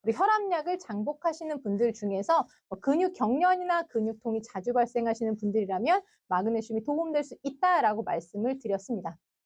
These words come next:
네, 이럴 때 마그네슘 함량도 중요한데요. 최소 한 삼백 밀리그램 이상은 섭취를 하셔야만 관련 증상을 완화하실 수가 있습니다.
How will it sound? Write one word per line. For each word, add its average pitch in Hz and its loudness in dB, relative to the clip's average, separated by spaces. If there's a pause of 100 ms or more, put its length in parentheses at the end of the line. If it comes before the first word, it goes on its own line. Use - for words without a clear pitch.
(260)
네, 233 4
이럴 381 4
때 262 2
마그네슘 254 -2
함량도 466 2
중요한데요. 226 0 (260)
최소 427 0
한 381 0
삼백 466 4
밀리그램 311 0
이상은 339 0
섭취를 - -6
하셔야만 330 0 (200)
관련 226 2
증상을 208 -2
완화하실 208 0
수가 - -2
있습니다. 185 -4